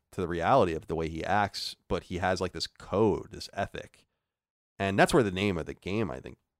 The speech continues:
kind of comes from, is, like, Honor Among Thieves. But what, what did you make of that, or did you make anything of that?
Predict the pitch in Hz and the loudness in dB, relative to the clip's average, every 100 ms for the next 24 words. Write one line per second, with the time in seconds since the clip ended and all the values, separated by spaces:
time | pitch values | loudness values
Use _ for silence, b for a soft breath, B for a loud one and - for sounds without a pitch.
0 | _ _ _ _ 85 80 - 104 123 - | _ _ _ _ -8 -8 -6 -4 -2 -4
1 | 62 71 - 85 85 73 71 76 85 78 | -8 -10 -6 -4 -2 -4 -6 -10 -10 -10
2 | - - - _ - 85 - _ _ _ | -12 -14 -16 _ -2 -2 -4 _ _ _
3 | _ _ _ 110 127 139 127 147 135 135 | _ _ _ 2 2 4 4 4 4 4
4 | 127 117 110 _ _ _ _ _ _ _ | 4 2 0 _ _ _ _ _ _ _
5 | 113 123 127 98 85 76 73 82 87 90 | 0 2 4 2 0 -2 -2 -4 -8 -6
6 | 82 76 78 78 85 - 82 | -6 -6 -8 -10 -12 -10 -12